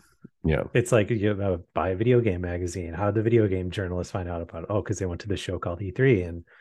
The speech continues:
Speaker 1: Right.
Speaker 2: Nintendo had a booth there and they had this
Speaker 1: Yeah.
Speaker 2: thing set up, you know? And it's just like,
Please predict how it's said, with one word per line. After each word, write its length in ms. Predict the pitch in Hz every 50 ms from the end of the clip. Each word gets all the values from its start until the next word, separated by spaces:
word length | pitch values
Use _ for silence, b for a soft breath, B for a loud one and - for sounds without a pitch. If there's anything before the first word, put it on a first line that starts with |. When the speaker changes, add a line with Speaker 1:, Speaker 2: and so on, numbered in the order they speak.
| b b b b -
Speaker 1:
Right. 160 | 76 73 69 -
Speaker 2:
Nintendo 300 | - - 110 101 101 104
had 140 | 101 110 101
a 40 | 107
booth 280 | 95 143 135 120 - -
there 320 | 117 98 92 87 87 90
and 180 | 92 92 90 87
they 100 | 90 85
had 180 | 92 101 95
this 120 | 101 110 -
Speaker 1:
Yeah. 80 | 76
Speaker 2:
thing 140 | 151 160 131
set 180 | - - 120 87
up, 260 | 85 87 82 - -
you 60 | 107
know? 140 | 92 92 101
And 100 | 110 110
it's 140 | 113 113 -
just 100 | 120 113
like, 220 | 117 110 107 107